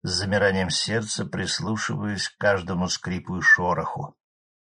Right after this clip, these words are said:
Рано утром по дороге на работу выбросил книгу на помойку. Переполненный железный контейнер отказался принимать ненужную мне вещь. Увесистый том без названия отскочил от груды картонных коробок,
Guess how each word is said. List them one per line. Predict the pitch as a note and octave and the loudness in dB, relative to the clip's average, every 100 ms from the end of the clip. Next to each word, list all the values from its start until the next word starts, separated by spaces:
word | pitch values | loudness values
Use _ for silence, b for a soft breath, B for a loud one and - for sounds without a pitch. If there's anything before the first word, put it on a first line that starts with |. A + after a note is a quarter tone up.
| _ | _
Рано | D#2+ F2+ E2+ | 0 0 0
утром | F2 G2 F#2 E2 | -2 -2 -2 -2
по | E2+ | -2
дороге | F2+ F2+ E2+ | -2 -2 -2
на | E2 | -2
работу | F2 F2 B2 A2+ | 0 0 -2 -2
выбросил | F#2+ G#2+ G#2+ G#2+ G#2 G#2 | -2 0 0 0 -2 -4
книгу | F2+ D#2+ F2+ F2 | -4 -4 -2 -2
на | E2 | -4
помойку. | - D#2+ D2 - - D3+ - _ _ _ _ _ _ _ _ _ _ _ - | -2 -4 -4 -6 -12 -14 -16 _ _ _ _ _ _ _ _ _ _ _ -4
Переполненный | A2 - A2+ A2 A2 G#2+ G#2+ G2+ - | -4 0 2 4 4 4 4 0 -4
железный | G2 G2+ G#2 G2+ G#2 | -4 -2 -2 0 -2
контейнер | G#2 G2+ F#2 G#2+ G#2 G2 | 0 -2 0 0 2 0
отказался | F#2 - G2 G2+ A#2 F#2+ - D2+ | -2 -2 -4 0 0 0 -4 -6
принимать | - F2 F2 F2 E2+ D2+ | -6 -4 0 0 -2 -2
ненужную | F2 E2+ E2+ D#2 E2+ | -6 -6 -8 -6 -6
мне | E2 E2+ | -4 -6
вещь. | D#2 E2 - - - _ _ _ _ _ | -6 -6 -6 -8 -12 _ _ _ _ _
Увесистый | A2+ C#3 C#3+ C3+ - B2 | -4 -2 -2 -2 -2 -4
том | A2+ B2 A#2 G#2+ | -4 -4 -2 -2
без | A2+ G#2+ | -2 2
названия | G#2+ G2+ G2 G#2+ G#2+ G#2 | 2 0 0 2 2 2
отскочил | F#2+ - F#2+ - G#2 F#2 | -2 -4 -6 -4 -4 -4
от | E2 | -4
груды | E2+ F#2+ E2+ E2 | -6 -4 -4 -6
картонных | - D#2 - F#2 E2+ E2+ E2 - | -6 -6 -6 -4 -2 -2 -4 -2
коробок, | F2+ F2 C3 B2+ A#2+ - - | -2 0 -2 -2 -2 -4 -16